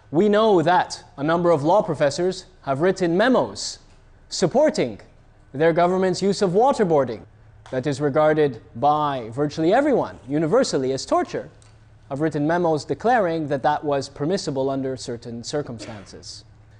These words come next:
Does this mean that torture is not a peremptory norm? And again, this is where we say, "Not exactly." So let us consider this through the lens, the lens of the Nicaragua case.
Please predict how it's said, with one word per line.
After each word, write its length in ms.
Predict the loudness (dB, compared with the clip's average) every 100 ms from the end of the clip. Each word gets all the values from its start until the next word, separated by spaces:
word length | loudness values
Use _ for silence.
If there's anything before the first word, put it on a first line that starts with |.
| -20 -8 0
Does 160 | 2
this 180 | 2 2
mean 420 | 2 2 4 2
that 460 | 4 2 0 -6 -14 -18 -20 -20 -20 -20 -6
torture 680 | 2 2 2 0 -2 -4 -12 -20 -20 -4
is 200 | -2 -2
not 520 | 0 2 2 2 -4 -10
a 60 | -8
peremptory 540 | 0 2 2 0 0
norm? 420 | 2 2 2 0 -2 -14 -20 -20 -20 -12
And 160 | -6 -2
again, 340 | 2 2 4
this 160 | 2 0
is 100 | 2
where 140 | 4
we 120 | 4
say, 380 | 2 2 2 2 -4 -20 -20 -10
"Not 240 | -6 -4 -4
exactly." 480 | -4 -6 -6 -16 -20 -14
So 180 | 0 4
let 220 | 4 4
us 100 | 0
consider 460 | 0 2 2 4 4
this 180 | 4 2
through 200 | 2 4
the 100 | 4
lens, 500 | 4 2 0 -4 -6
the 140 | -2
lens 400 | 0 0 0 -4 -6
of 300 | -2 0 0
the 80 | -2
Nicaragua 640 | -2 0 2 2 0 -6 -10 -20 -12
case. 480 | -10 -8 -8 -8